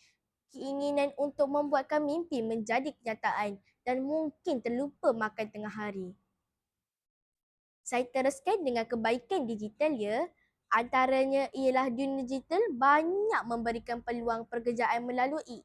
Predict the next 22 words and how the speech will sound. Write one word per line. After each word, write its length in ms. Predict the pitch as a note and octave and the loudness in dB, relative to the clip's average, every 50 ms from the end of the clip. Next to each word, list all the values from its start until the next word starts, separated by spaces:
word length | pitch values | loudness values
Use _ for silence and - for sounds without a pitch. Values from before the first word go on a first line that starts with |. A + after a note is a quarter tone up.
| _ _ - | _ _ -12
e-dagang, 640 | G#3+ G#3 G3 A3+ B3+ C4+ B3+ C#4 C4+ C4 C4 C4 C4+ _ _ _ _ _ - | -10 -6 0 2 2 2 4 4 6 6 6 4 0 _ _ _ _ _ -8
iklan 400 | C#4+ C#4 - D4 C#4 C4+ C#4 C#4+ C#4+ C4 | -8 -6 2 4 4 4 4 2 -4 -4
dalam 320 | B3 C4 C#4 C4+ C#4 C4+ | -2 2 2 2 2 2
talian 480 | - C4+ C#4 C#4 C4+ C4+ C4+ C#4 C#4 C#4+ _ B3+ | 0 0 0 2 4 2 2 2 0 -6 _ 4
barangan, 560 | C4+ C#4 C#4+ C#4 C#4 C4+ B3 A3+ G3+ F#3+ - _ _ _ _ _ _ _ _ _ | 6 8 8 8 6 4 0 -2 -4 -6 -12 _ _ _ _ _ _ _ _ _
maya 400 | - A#3+ B3+ C4 C4 C4 B3+ B3+ | -2 0 0 2 4 4 2 4
dan 240 | B3 C4 C4+ C4+ C4+ - E4 | 6 4 4 4 0 -2 -4
e-kerajaan. 720 | D4 B3 - B3 A#3 A3 G#3+ A3+ G#3+ - G#3 G#3 G3+ G3+ - _ _ | -4 -2 0 -2 0 0 0 0 0 0 0 -2 -4 -8 -12 _ _
Sebagai 500 | _ - - A#3 A3 A3 A3 A3 A3 A3 | _ -14 -8 -4 -2 -2 0 0 0 -2
contoh, 560 | - A3+ G3 F#3+ G3 - - G#3 A#3+ D#4 E4+ E4+ - _ _ - | 0 -4 -4 -4 -6 -6 -2 0 2 2 0 -2 -8 _ _ -4
TikTok, 680 | E4 E4 - _ _ - D#4+ D#4+ D#4+ C#4+ - - - | -4 -4 -4 _ _ 2 6 6 6 6 4 2 -10
Muka 240 | A#3 A3+ A3+ - A3 | -10 -10 -6 -4 -6
Buku 640 | G#3+ A#3 C4 D#4 D4+ - D4 D4 D4 C#4+ B3+ A#3+ A#3 | -6 -4 -6 -8 -8 -2 0 0 2 2 0 0 2
dan 220 | F4 G#4+ E4+ - - | 2 2 2 0 -4
Instagram. 720 | A#3+ - - - A#3 G#3+ - A3 G#3+ G3+ F#3+ F#3+ G3 _ _ _ _ _ _ _ _ _ _ _ _ _ _ _ _ _ _ - | -8 -8 -8 -10 -12 -8 -4 -4 -4 -4 -4 -8 -14 _ _ _ _ _ _ _ _ _ _ _ _ _ _ _ _ _ _ -2
Pembelian 720 | B3+ B3+ B3+ C#4 C#4 C#4 C#4 C#4 C4+ C#4 C#4 C#4 C4+ C4+ | 0 4 4 4 4 6 6 6 6 6 6 2 0 0
dan 100 | C#4 C4+ | 0 4
pembelajaran 640 | C#4 C#4+ C4 C#4 C#4 C#4 C#4 B3 C#4+ C#4 C#4+ C#4+ | 2 0 2 4 4 4 4 4 4 4 4 4
secara 400 | D4 - - - D4 C#4+ D4 D4 | 2 0 -4 0 2 4 4 4
maya 400 | D4 D#4 E4 D#4+ C4 A3+ A#3+ A#3+ | 2 2 0 0 0 0 0 -2
bebas 640 | A3+ A3+ - E4 F4 F4 D#4 C#4+ C4+ D4+ C4+ - - | -4 -2 -2 0 0 0 -2 0 4 4 4 4 2
diperolehi. 720 | - A3+ A3 - A3 G3 - A3+ A3+ A3+ G#3+ - G#3 G3 | -14 -16 -12 -10 -6 -4 -2 -2 -2 -2 -4 -4 -10 -12